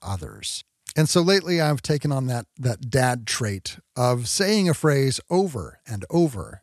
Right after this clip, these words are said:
and over at every opportunity, hoping that it sinks in. Anytime that I have to correct the children, specifically when it centers around a, a selfish act, I say, "Make other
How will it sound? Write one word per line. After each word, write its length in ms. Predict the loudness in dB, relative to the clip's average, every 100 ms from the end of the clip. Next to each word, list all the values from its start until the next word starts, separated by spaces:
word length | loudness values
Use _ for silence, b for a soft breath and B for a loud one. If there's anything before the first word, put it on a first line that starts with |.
| -12
and 140 | -12 -4
over 480 | -2 -2 -2 -10 -14 b b b b b b b b 2
at 100 | 4
every 340 | 4 2 2
opportunity, 720 | 0 0 -4 -6 -6 -8 -10 -16 _ -2
hoping 360 | -2 0 -2
that 180 | 0 -2
it 120 | -2
sinks 380 | -6 -6 -4 -6
in. 320 | -6 -10 -18 -20 b b b b
Anytime 540 | 2 2 2 2 2 2
that 140 | 2
I 100 | 2
have 220 | 0 -2 -6
to 80 |
correct 360 | -4 -2 -2 -6
the 60 | -6
children, 560 | -2 -2 -2 -6 -6 -8
specifically 680 | -4 -2 0 -2 0 0
when 140 | 0 -4
it 140 | -6 -12 -20 -14
centers 480 | -2 0 2 0 -2
around 340 | -4 -4 -4
a, 60 | -6 -8 -6
a 100 | -4
selfish 480 | -4 -4 -6 -6
act, 340 | -6 -8 -16 -20 b b b b b b b
I 60 | 0
say, 600 | 0 0 0 -2 -10 -16 _ _ _ _ _ _ _ _ _ _ -2
"Make 380 | 2 2 0 -8 _
other 420 | -2 0 0 -4